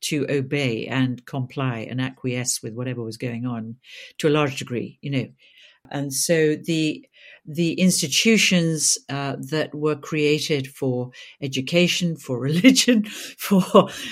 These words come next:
you know, for medicine itself, have all been really, uh, they've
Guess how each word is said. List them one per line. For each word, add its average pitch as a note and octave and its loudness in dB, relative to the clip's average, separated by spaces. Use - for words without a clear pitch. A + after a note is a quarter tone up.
you F#3 4
know, E3+ 8
for C#3+ 2
medicine F3+ 6
itself, D3+ 4
have F#3 0
all A#3+ 6
been F3 2
really, F3+ 4
uh, D#3+ 0
they've E3+ 2